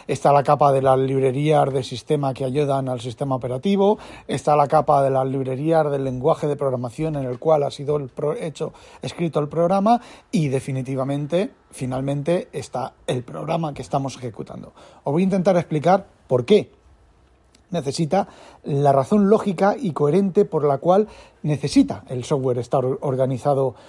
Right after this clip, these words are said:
por capas, independientemente, ojo, independientemente de que cuando uno haga un programa, pues lo desarrolle de una manera o de otra. Os voy a explicar qué es lo que ocurre cuando uno, por ejemplo, en C Sharp hace file, write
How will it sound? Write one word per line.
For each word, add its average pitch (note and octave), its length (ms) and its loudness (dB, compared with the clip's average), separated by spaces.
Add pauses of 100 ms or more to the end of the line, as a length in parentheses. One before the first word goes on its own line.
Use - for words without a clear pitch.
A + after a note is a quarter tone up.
(280)
por D3+ 160 4
capas, C#3 480 0
independientemente, E3+ 1200 2
ojo, - 320 -4
independientemente C#3+ 880 -6
de E3+ 80 0
que C3 140 -4
cuando A#2+ 260 -2
uno C#3 220 -2
haga A#2+ 100 -6
un B2+ 120 -2
programa, F#3 500 2 (360)
pues C3+ 160 -2
lo B2+ 120 0
desarrolle B2+ 420 0
de E3+ 60 0
una D#3+ 100 -2
manera F3+ 380 2
o F3 40 2
de C#3+ 120 2
otra. - 340 -6 (680)
Os D3 220 -2
voy G3 180 2
a B3 40 8
explicar G3+ 540 0 (140)
qué F3+ 100 -2
es F3+ 80 -2
lo F#3+ 120 0
que D#3 80 0
ocurre F#3+ 460 0 (260)
cuando D3 380 0
uno, G3 320 2 (380)
por - 80 -4
ejemplo, D3 380 0
en B2 100 -4
C D3 140 0
Sharp G#3+ 340 2 (120)
hace A#2+ 380 -2 (380)
file, C4 600 4 (360)
write D#3+ 420 2